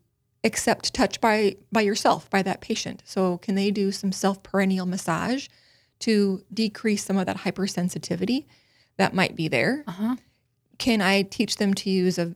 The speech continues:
Speaker 1: a vaginal dilator, which is kind of a crazy sounding word, but it's basically just a kind of a, a wand-shaped tool, um,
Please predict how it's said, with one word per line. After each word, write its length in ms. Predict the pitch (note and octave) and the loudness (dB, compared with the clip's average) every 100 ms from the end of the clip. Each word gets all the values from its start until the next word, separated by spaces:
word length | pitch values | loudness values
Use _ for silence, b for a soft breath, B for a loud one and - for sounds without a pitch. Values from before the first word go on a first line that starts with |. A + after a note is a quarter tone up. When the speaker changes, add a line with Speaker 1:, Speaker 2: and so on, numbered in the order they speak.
| - | -2
Speaker 1:
a 140 | G3 | 0
vaginal 440 | D#3+ D3 G#3+ G3+ | 2 2 2 0
dilator, 540 | F#3 F3 A#3+ - - G#3+ | 0 0 0 0 -2 -2
which 160 | E3 | -2
is 140 | E3+ - | -4 -8
kind 200 | - F3 | -6 -6
of 80 | F#3 | -6
a 120 | - _ | -14 _
crazy 320 | - F3+ F3+ | -2 0 0
sounding 380 | F#3 F#3 F3 F3+ | -2 -2 0 2
word, 240 | A3+ C#4 | 2 2
but 100 | F#3+ | 2
it's 160 | F#3+ - | 2 2
basically 420 | G3 G3+ - G3 | 0 0 0 0
just 220 | F#3+ F#3+ | 0 -2
a 40 | - | -4
kind 200 | - G3 | -2 0
of 120 | F#3+ | 2
a, 240 | F3+ F3+ - _ _ _ _ - | 0 0 -6 _ _ _ _ 0
a 100 | F#3+ | 2
wand-shaped 880 | F#3 F#3 F3+ G3 - G3 G3 - - | 4 4 2 0 2 2 2 -2 -6
tool, 400 | - G3+ C#4+ _ _ _ _ - | 2 2 2 _ _ _ _ -2
um, 480 | F#3+ F3+ F#3 F3+ | 0 0 -2 -8